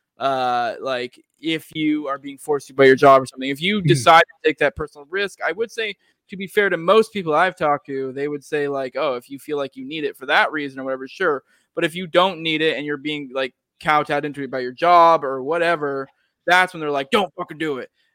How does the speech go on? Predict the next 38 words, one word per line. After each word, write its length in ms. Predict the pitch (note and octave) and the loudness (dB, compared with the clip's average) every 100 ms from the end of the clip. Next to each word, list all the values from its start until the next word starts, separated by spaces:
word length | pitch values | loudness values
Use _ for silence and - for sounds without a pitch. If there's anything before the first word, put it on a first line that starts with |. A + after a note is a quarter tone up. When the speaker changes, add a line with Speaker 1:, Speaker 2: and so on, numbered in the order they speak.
| - | -8
Speaker 1:
And, 180 | D3+ | -4
uh, 360 | D3+ C#3+ C#3 C3+ A#2+ _ | 0 2 2 0 -6 _
that's 200 | C#3+ C#3+ | -8 -8
what 120 | D3+ C3+ | -4 -4
I 40 | |
was 100 | C3 | -4
talking 140 | C#3+ | -6
about 100 | C3+ C#3+ | -6 -4
earlier. 260 | D3 C#3 | -4 -4
But 140 | C3+ F3 | 0 2
I 80 | F3+ | 2
do, 340 | E3+ A3+ F3 | 0 -4 -2
there 160 | E3+ F#3 | 0 0
is 140 | G3 | 0
definitely, 420 | - F#3 F#3+ F#3 E3+ | 2 0 0 -4 -2
they, 180 | E3 | -2
they, 240 | C#3+ D#3 D3+ | -2 0 2
uh, 200 | D#3 A#2+ | 0 -4
some 200 | - C4+ | -8 -2
people 160 | F4 D4 | 0 2
have 100 | B3 | 0
been 80 | A3+ | 0
getting 80 | G#3 | -2
a 20 | |
little 140 | G3+ | -2
crazy 340 | F#3 F#3 E3+ E3 | -2 -4 -2 -6
with 140 | D#3 | -6
the, 160 | D#3+ C3+ | -8 -8
the 120 | D#3 | -8
vax 300 | C#3+ C#3+ C#3 | -4 -4 -6
stuff. 240 | - C#3 - _ _ - | -8 -8 -8 _ _ -8
Although 200 | F3 A3 | -4 0
I 100 | A3 | 2
don't 200 | B3+ A3+ | 0 -4
feel 120 | A#3+ | -6
like 140 | A3+ G#3 | -6 -4
I've 120 | G3 | -6
seen 240 | F#3+ D3+ | -8 -12